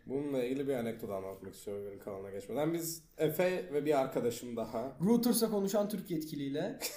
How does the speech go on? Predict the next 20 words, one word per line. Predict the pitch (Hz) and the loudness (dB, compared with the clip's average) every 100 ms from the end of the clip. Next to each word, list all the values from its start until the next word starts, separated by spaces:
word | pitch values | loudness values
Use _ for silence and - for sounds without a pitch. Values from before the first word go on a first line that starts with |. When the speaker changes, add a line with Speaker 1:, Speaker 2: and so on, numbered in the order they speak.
| - - - | -12 -14 -14
Speaker 1:
<laughs> | - 180 196 - 185 | -4 2 6 8 10
Speaker 2:
onun | 196 196 | 10 8
ismini | 185 - 185 180 | 4 2 2 4
veremiyoruz. | 175 170 151 190 226 - | 4 2 0 0 -2 0
Speaker 1:
Kesinlikle. | 131 - 117 110 165 | 0 0 -4 0 2
Üç | 185 175 - | 4 2 0
kişi | 156 208 | 6 6
oturuyorduk, | 185 170 160 120 107 | 8 6 6 6 2
yemek | 127 123 120 - | 2 2 0 0
yiyorduk. | 110 117 156 - - - _ _ _ _ 156 | 0 0 -2 -4 -18 -20 _ _ _ _ -2
Biz | 220 254 | 6 8
Efe'ye | 247 240 247 247 | 10 12 12 10
dedik | 262 262 - | 4 0 -2
ki, | 175 123 - - _ | 0 0 -2 -14 _
"Ben | 135 135 185 226 | -4 4 8 8
in-, | 214 208 - | 6 2 0
sen | - 208 | 4 6
indirmez," | 202 175 175 196 208 160 | 6 4 4 6 6 6
dedim, | 160 214 | 2 2
"ben | 190 180 180 | 4 4 0